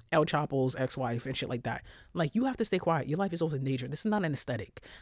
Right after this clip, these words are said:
Like, there are people who actually live that lifestyle and have to deal with that. But to see that shit appropriated, hey, guess what? That's what black people gotta deal with all the fucking time. So good luck, bitch. But it's just interesting to see how things are going to play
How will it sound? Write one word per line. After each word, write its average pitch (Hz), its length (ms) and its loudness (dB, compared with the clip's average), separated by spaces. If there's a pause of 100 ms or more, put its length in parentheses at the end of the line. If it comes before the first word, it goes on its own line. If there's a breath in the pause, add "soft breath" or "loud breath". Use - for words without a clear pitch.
Like, 175 120 2
there 247 60 6
are 247 40 2
people 220 220 4
who - 60 8
actually 156 300 4
live 139 140 -2
that 123 180 0
lifestyle 123 560 -2
and 151 100 2
have 135 160 0
to 131 80 -6
deal 127 140 -2
with 123 100 -6
that. 123 180 -4
But 143 100 -4
to 139 80 -2
see 240 140 0
that 226 120 2
shit - 100 -4
appropriated, 180 600 2
hey, 175 160 4
guess 160 200 2
what? 143 200 0 (320 loud breath)
That's 120 180 -2
what 160 100 4
black 180 200 4
people 160 140 2
gotta 135 120 2
deal 127 100 2
with 123 140 0
all 123 80 0
the 127 60 -2
fucking 120 240 -4
time. 113 280 -2
So 175 200 4
good 190 120 6
luck, 175 160 8
bitch. 120 300 0 (760 soft breath)
But 135 480 4 (280)
it's 175 160 4
just - 220 4
interesting 120 460 0
to 127 60 -2
see 175 380 -2
how 120 200 -2
things 170 460 0
are 123 100 -2
going 127 280 -2
to - 120 -10
play - 340 -4